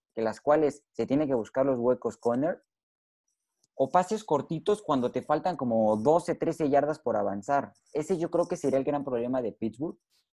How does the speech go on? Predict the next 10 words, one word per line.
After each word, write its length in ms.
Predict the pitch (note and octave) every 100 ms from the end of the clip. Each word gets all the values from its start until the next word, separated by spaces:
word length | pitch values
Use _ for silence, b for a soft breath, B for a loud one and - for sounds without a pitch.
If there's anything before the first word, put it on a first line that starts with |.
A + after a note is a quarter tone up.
| _ _ -
Pero 180 | C#3+
sí, 300 | C#3+ F#3+ F#3
sí, 160 | D3+ D3
sí, 300 | C#3 D#3 C#3
el, 220 | A2+ G#2+ A2
el 220 | A#2+ B2
calendario 420 | C3 C3+ C#3 E3
está 240 | D#3+ D#3+
muy 260 | D3 D3+ F3
fácil. 540 | D#3 C3+ C3+ D#3+ G3+